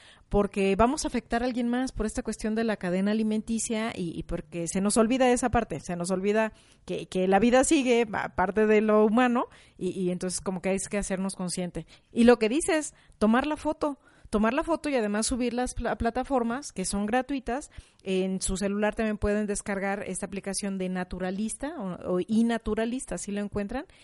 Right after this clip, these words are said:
Subir la foto, te la identifican y, y es una maravilla, es realmente útil para la ciencia, eh, mexicana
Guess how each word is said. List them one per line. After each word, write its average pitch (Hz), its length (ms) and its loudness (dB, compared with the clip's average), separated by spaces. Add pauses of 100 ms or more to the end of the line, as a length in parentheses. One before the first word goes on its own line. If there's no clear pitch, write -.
(220)
Subir 247 280 4
la 381 140 4
foto, 277 300 2
te 285 120 -2
la 226 80 2
identifican 214 640 -2
y, 196 260 -6
y 196 120 0
es 226 120 -2
una 302 140 -4
maravilla, 220 480 2
es 220 80 -2
realmente 226 580 0 (300)
útil 302 400 2
para 240 220 2
la 214 140 0
ciencia, 285 760 -2
eh, 208 140 -6
mexicana 202 600 -4